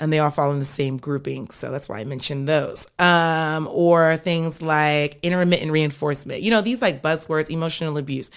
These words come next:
things like that. New labels that maybe we didn't know about before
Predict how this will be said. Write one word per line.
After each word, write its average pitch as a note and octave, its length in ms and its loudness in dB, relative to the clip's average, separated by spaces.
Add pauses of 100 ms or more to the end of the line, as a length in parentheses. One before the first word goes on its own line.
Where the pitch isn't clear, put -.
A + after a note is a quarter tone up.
(540)
things B3 240 6
like A3+ 160 4
that. D#3+ 500 4 (720)
New G#3 240 6
labels F3 380 4
that D#3 120 -2
maybe D#3+ 200 -2
we F3 160 -2
didn't D3+ 260 -4
know D#3+ 140 0
about D3 280 0
before C#3 640 -2